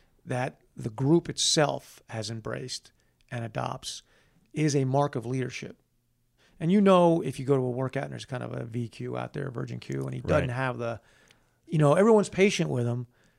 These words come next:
Speaker 1: but
Speaker 2: Right.
Speaker 1: he, you know, he doesn't have the
Speaker 2: Not super effective.
Speaker 1: Right, not super effective.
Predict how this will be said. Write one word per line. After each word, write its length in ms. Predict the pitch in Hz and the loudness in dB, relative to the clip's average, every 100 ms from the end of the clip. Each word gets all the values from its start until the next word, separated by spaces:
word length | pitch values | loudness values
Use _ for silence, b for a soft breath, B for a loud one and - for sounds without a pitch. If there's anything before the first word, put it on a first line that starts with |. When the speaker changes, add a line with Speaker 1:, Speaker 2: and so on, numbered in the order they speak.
| _ | _
Speaker 1:
but 80 | 143 | 0
Speaker 2:
Right. 100 | 143 | 2
Speaker 1:
he, 160 | 135 131 | 0 -4
you 100 | - | -2
know, 140 | 139 127 | 2 4
he 100 | 120 | 2
doesn't 360 | 110 160 156 | 2 2 2
have 280 | 143 143 135 | 0 2 4
the 260 | 131 127 120 - - | 4 4 2 -4 0
Speaker 2:
Not 240 | 120 113 | 2 2
super 260 | - 101 90 | -2 -4 -6
effective. 480 | 82 78 - - _ | -8 -12 -12 -20 _
Speaker 1:
Right, 180 | 156 127 | 0 0
not 180 | 151 - | -4 -2
super 200 | 156 151 | -4 -2
effective. 360 | 214 214 110 | 2 2 0